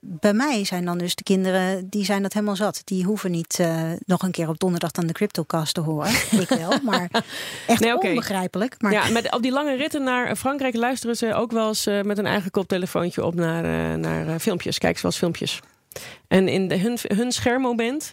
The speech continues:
Speaker 2: jassen wij er, eh,
Speaker 1: Jassen
Speaker 2: een paar
Speaker 1: jullie er een
Speaker 2: podcasts,
Speaker 1: podcast
Speaker 2: eh,
Speaker 1: doorheen?
Speaker 2: doorheen. Ja.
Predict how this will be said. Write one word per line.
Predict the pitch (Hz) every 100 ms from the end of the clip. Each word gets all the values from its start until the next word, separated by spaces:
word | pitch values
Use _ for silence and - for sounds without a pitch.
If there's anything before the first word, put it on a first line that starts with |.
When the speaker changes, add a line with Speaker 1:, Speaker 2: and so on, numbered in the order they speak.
| -
Speaker 2:
jassen | 180 202 - 190
wij | 208 214
er, | 190
eh, | 190 185 175 175
Speaker 1:
Jassen | 175 - - - - - -
Speaker 2:
een |
paar | 208
Speaker 1:
jullie | 202
er | 240
een | 220 202 185
Speaker 2:
podcasts, | 185 175
Speaker 1:
podcast | 165
Speaker 2:
eh, | 170
Speaker 1:
doorheen? | 156 151
Speaker 2:
doorheen. | 156 156 156
Ja. | 180 156